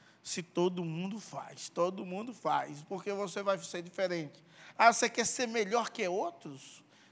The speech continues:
Que os outros? Ah, não, vamos deixar esse camarada de lado, ele quer ser melhor que todo mundo. Irmãos, os apóstolos, eles são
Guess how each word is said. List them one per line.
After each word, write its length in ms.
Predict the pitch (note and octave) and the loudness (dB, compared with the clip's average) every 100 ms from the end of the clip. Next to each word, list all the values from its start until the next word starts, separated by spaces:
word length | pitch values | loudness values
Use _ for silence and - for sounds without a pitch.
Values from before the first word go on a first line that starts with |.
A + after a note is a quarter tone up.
| _ | _
Que 100 | A#3 | -2
os 220 | G#3 F3 | -2 -2
outros? 720 | B3 C#4 C4+ C#3+ C3 - - - _ _ _ _ _ _ - | 0 0 0 -10 -14 -16 -18 -20 _ _ _ _ _ _ -4
Ah, 380 | F#3 A3+ B3 A#3+ | 0 4 4 2
não, 420 | A3+ G#3+ G#3+ G#3 _ _ - | -4 -8 -10 -14 _ _ -6
vamos 420 | F#3+ B3+ B3+ B3+ - _ | -4 -4 -6 -10 -16 _
deixar 320 | G#3 G#3+ A#3+ | -6 -2 -2
esse 140 | A3 - | -4 -2
camarada 520 | A3+ G#3 G3+ G3+ G3 | 0 2 4 4 2
de 180 | E3 D#3 | -4 -4
lado, 340 | D#3 F3+ G3 | -2 0 0
ele 140 | F3+ F3+ | -4 -6
quer 160 | G#3 | -6
ser 160 | - G#3+ | -4 -4
melhor 300 | G#3 G#3 G#3 | 0 0 -2
que 100 | G3+ | -6
todo 280 | G#3+ G3+ G3+ | -8 -8 -8
mundo. 420 | F#3+ G#3+ F3+ B2+ - _ _ _ _ _ _ _ _ _ _ _ _ _ _ _ _ _ _ | -10 -10 -12 -14 -20 _ _ _ _ _ _ _ _ _ _ _ _ _ _ _ _ _ _
Irmãos, 720 | E3 C3+ D#3 G3 D#3+ B2+ - - _ _ _ - _ _ _ _ - _ - | -8 -2 2 2 0 -4 -12 -18 _ _ _ -20 _ _ _ _ -20 _ -6
os 160 | D#3+ | 2
apóstolos, 1040 | E3 D#3+ F3 G#3 G#3+ - D#3+ C3 C3+ - - - - _ _ _ _ - _ _ _ - - G3 | 4 4 4 4 4 0 -10 -12 -14 -16 -16 -20 -20 _ _ _ _ -20 _ _ _ -20 -4 2
eles 240 | F#3 G3+ | 4 4
são 280 | - A3 | 2 0